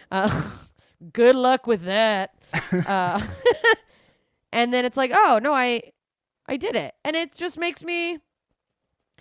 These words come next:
Speaker 1: I mean, I get really fucking dorky and lame with it, but I think of, like, little me and, uh-oh.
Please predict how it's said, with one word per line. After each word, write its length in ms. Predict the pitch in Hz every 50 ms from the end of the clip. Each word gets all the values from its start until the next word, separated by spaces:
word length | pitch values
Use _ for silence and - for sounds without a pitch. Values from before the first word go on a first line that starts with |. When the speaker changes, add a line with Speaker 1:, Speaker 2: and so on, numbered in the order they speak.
| _ _ _ -
Speaker 1:
I 40 | 226
mean, 120 | 240 262
I 140 | 269 294 339
get 200 | 320 370 339 208
really 360 | 208 202 202 196 190 185 175
fucking 600 | 170 - 190 175 156 - 170 165 156 147 147 - _ _ _ _ -
dorky 400 | 180 156 165 160 170 160 160 170
and 80 | 165 165
lame 180 | 165 160 160
with 120 | 156 156 156
it, 100 | 156 151
but 100 | 165 160
I 60 | 165
think 300 | 160 - - 208 202 -
of, 420 | 180 151 151 151 147 - - - _ _ _ _ _ _ _ _ _ -
like, 160 | 156 156 151
little 580 | 165 175 202 214 214 196 170 156 - 156 - _ _ _ _ _ _ _ _
me 460 | - 170 143 127 135 113 117 113 - _ _ _ _ _ _ _ _ _ _ _ _ _ _ _ _ _ _ _ -
and, 420 | - 175 156 151 147 147 143 - - - _ _ _ _ _ _ _ _ _ _ _ _ _ _ _ _ _ _ _ _ _ _ _ _ _ _ _ _ _ _ _ _ _ _ _ _ _ _ _ _ -
uh-oh. 380 | 156 156 - 165 147 143 -